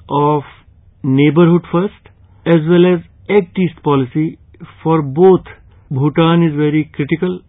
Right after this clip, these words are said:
and very important because Bhutan is also a member of bimstec. The geographical position of Bhutan is very strategic for India. It is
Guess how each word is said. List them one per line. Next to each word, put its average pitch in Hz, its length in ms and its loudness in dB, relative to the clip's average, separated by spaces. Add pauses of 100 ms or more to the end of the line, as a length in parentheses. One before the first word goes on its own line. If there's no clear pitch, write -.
(140)
and 139 160 -2
very 143 340 0
important 117 540 -8 (420)
because 151 420 -2
Bhutan 165 560 -2
is 151 220 -4
also 156 480 -4
a 143 140 -4
member 139 440 -2
of 151 200 -8
bimstec. 127 480 -4 (500)
The 160 560 -4
geographical 156 960 -4 (100)
position 165 540 -2
of 151 160 -4
Bhutan 151 640 -6
is 147 220 -6
very 151 400 -2
strategic 156 500 -6
for 135 160 -2
India. 131 320 -2 (380)
It 143 100 -8
is 151 160 0